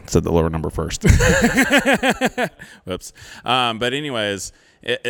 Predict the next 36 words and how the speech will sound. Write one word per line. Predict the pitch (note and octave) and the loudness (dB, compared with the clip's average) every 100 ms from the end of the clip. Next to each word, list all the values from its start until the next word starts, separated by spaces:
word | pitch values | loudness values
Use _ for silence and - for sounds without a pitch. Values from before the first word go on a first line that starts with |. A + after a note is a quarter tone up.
| A#2+ | 0
and | A#2+ A2+ | 0 0
so | - A2+ A2 G#2 G2 F#2+ | 0 2 4 2 0 0
that's | G2+ G#2 - | 2 0 0
boom, | A2 A2+ A2+ | -2 0 -2
here | G#2+ G#2+ | -2 -2
you | G#2+ | 0
go. | G#2+ A2+ A2+ A2 A2+ | 2 4 4 2 -2
Like, | A#2 F#2+ F#2 | -4 -6 -4
we'll | G2 G2 F2+ | -4 -2 -2
load | F#2+ | -4
it | F#2 F2+ | -2 -2
up | F#2 - | -2 -4
and | F2+ | -8
then | F2+ | -8
just | E2+ - | -10 -8
send | F#2+ | -6
'em, | E2+ F2 F#2+ | -6 -8 -10
send | - F#2 | -4 -2
'em | F2 | -2
a | |
digital | E2+ F2 F2 E2+ | -2 -4 -2 -2
file. | - G#2 G2+ G2+ G2 A2+ - _ _ | 0 0 2 -2 -4 -8 -18 _ _
Have | - F3+ | -2 -2
fun. | - - - C3 _ - - | -2 -8 -10 -18 _ -20 -2
Uh, | F2+ F2+ F2+ | 0 2 2
then | G2+ G#2+ | 2 2
we're | G2+ | 4
also, | G#2 G#2+ - G#2 G#2 | 2 0 -2 -4 -4
well, | F#2 | -4
the | F#2+ | -4
other | G2+ A#2 | -2 -2
thing | - G#2 | -4 -8
that | F#2+ - _ _ _ - | -8 -12 _ _ _ -14
we're | G2 | -4
doing | F2+ F#2+ F#2 F#2+ | 0 2 2 -2
is | F2+ F2 F2 E2 - | -2 -2 -2 -6 -12